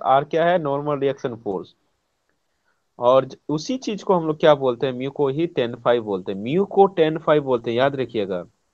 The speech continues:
Mu is equal to not phi, mu is equal to tan phi, याद रखना, बढ़िया से बोल रहे हैं, चीज बार बार बोल रहे हैं।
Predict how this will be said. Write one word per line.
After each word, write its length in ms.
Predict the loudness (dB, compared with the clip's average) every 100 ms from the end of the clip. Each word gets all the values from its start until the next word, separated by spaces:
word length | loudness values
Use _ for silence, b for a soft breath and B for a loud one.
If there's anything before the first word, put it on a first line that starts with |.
| _ _ _ _ _ -16
Mu 160 | -8 -2
is 220 | -2 -2
equal 240 | -2 -2 -2
to 60 |
not 240 | -4 -4 -4 _ 0
phi, 300 | 2 2 0 -10 _ _ _ _ _ _ _ _ -12
mu 280 | -6 -6
is 80 | -4
equal 260 | -2 -2 0
to 80 | -2 2
tan 240 | 2 2 -2
phi, 400 | -4 -4 -2 0
याद 200 | 0 0
रखना, 280 | -4 -8
बढ़िया 320 | -6 -4 -4 -4
से 140 | -6
बोल 240 | -4 -4
रहे 140 | -6 -8
हैं, 100 | -10
चीज 160 | -10 -2
बार 220 | 2 2
बार 140 | 2
बोल 200 | -2 -8
रहे 100 | -12
हैं। 160 | -18